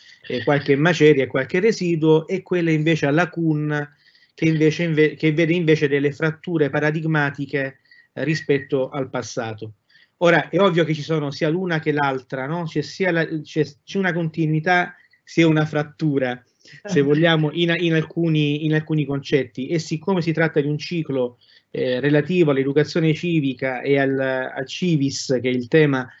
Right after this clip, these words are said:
Speaker 1: della tua relazione, mi chiedevo se potessi e volessi indicare linee di continuità e frattura rispetto all'ultimo periodo, perlomeno del Medioevo, che è quello che poi apre ovviamente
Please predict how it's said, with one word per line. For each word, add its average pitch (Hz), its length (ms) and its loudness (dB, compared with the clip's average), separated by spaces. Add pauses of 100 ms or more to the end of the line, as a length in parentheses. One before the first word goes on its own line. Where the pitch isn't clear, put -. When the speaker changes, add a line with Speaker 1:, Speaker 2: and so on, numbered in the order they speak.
(180)
Speaker 1:
della 147 180 4
tua 165 140 4
relazione, 156 840 2 (260)
mi 170 120 -2
chiedevo 170 320 6
se 156 200 0
potessi 175 640 0
e 135 60 2
volessi 151 800 -2
indicare 143 880 0 (320)
linee 165 380 2
di 151 140 2
continuità 165 560 0
e 143 60 2
frattura 151 680 0
rispetto 139 880 -2 (120)
all'ultimo 156 580 0
periodo, 147 400 4
perlomeno 131 340 -4
del 127 140 -4
Medioevo, 147 440 2
che 135 100 -2
è 123 40 -2
quello 139 220 0
che 143 100 -2
poi 139 220 -2
apre 131 320 -4
ovviamente 131 640 -6